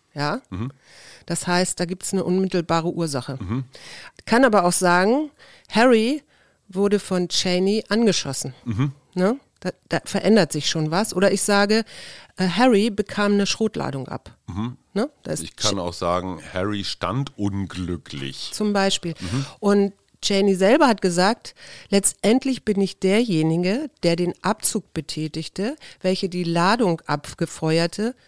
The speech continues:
Speaker 1: abfeuerte, die Harry traf." Also da hat
Speaker 2: Mhm.
Speaker 1: er, der, der, der bringt da eine Distanz
Speaker 2: Mhm.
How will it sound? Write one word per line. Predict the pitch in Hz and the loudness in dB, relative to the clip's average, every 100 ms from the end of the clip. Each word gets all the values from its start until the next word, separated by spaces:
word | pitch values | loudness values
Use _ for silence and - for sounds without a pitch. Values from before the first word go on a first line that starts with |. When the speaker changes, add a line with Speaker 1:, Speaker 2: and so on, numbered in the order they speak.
| _ - | _ -12
Speaker 1:
abfeuerte, | 180 - 180 180 220 226 | -10 -2 0 0 0 -6
die | 175 | -6
Harry | 151 175 180 196 | -4 0 2 2
traf." | 190 - - 170 143 127 - | -2 -10 -6 -4 -4 -6 -8
Also | 156 156 | -6 -2
da | 175 | -2
hat | 202 | 0
Speaker 2:
Mhm. | 190 | -2
Speaker 1:
er, | |
der, | - 170 | -2 -4
der, | 139 170 | -4 -6
der | - 165 | -4 -8
bringt | 170 202 202 | -4 -4 0
da | |
eine | 185 170 | -2 -2
Distanz | 160 - 160 165 185 - - | -6 -8 -4 -4 -4 -8 -6
Speaker 2:
Mhm. | 110 147 | -2 -2